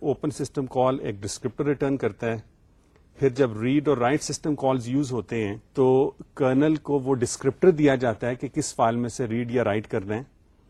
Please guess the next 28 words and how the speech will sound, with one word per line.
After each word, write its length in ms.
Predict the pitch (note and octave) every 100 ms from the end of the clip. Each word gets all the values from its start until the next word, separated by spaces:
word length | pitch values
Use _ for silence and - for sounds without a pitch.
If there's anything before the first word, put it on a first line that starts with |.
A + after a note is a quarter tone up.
| _ _ _
تو 100 | -
کرنل 420 | C#3+ C#3 C#3+ F3+
اس 140 | F3+ -
ڈسکرپٹر 500 | C#3 - C#3 - F#3+
کو 140 | -
یوز 240 | D#3+ C#3 -
کر 180 | A#2+
کے 300 | G#2 - C3 -
اس 220 | D3+ -
ٹیبل 280 | B2+ A#2 C3+
کو 120 | C3+
انڈیکس 340 | A2 B2 -
کرتی 400 | - B2+ - C3+
ہے، 100 | C3+ C3+ _ _ _ _ _ -
اس 240 | D#3 -
میں 120 | D#3+
سے 360 | D3+ D#3 C#3 D3+
اس 160 | D3+ -
کو 100 | D3
ایک 160 | B2+
پوائنٹر 320 | - C3 C3 E3+
ملتا 400 | D3 A#2+ G#2 B2
ہے 120 | B2+ C#3 - D3+
to 60 | C#3
an 80 |
entry 540 | B2 C3+ - D#3 D3 C3+
in 80 | B2
another 260 | C#3 E3+